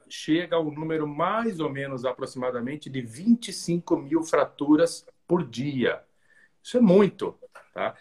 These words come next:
A gente não tem ideia disso. E no dia a dia, a gente vê quase todo mundo que estiver assistindo hoje aqui, eh, a gente, se não tem na família, conhece alguém ou aquela senhorinha que teve uma fratura do fêmur,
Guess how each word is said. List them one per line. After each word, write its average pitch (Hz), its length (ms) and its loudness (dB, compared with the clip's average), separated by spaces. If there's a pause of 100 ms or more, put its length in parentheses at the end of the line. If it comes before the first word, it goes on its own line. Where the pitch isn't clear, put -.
(260)
A 101 80 -4
gente 139 240 0
não 160 160 2
tem 208 300 6
ideia 123 380 6
disso. 101 460 -10 (400)
E 165 80 6
no 185 160 4
dia 139 260 2
a 117 40 -2
dia, 120 420 -4
a 90 80 -18
gente 127 300 -10
vê 131 320 0 (340)
quase 214 440 0
todo 160 320 -4
mundo 175 460 -2
que - 120 -8
estiver 120 380 -2
assistindo 117 580 -4
hoje 110 260 0
aqui, 160 340 -6 (540)
eh, 104 300 -2
a 113 100 0
gente, 151 500 -2 (560)
se - 360 2
não 226 200 6
tem 170 200 4
na 156 140 2
família, 165 600 0 (160)
conhece 196 800 0
alguém 147 560 -2
ou 160 100 -2
aquela 151 300 -2
senhorinha 147 580 -4
que 143 120 -16
teve 135 200 -4
uma 131 160 -2
fratura 120 460 -8
do - 100 -14
fêmur, 139 720 0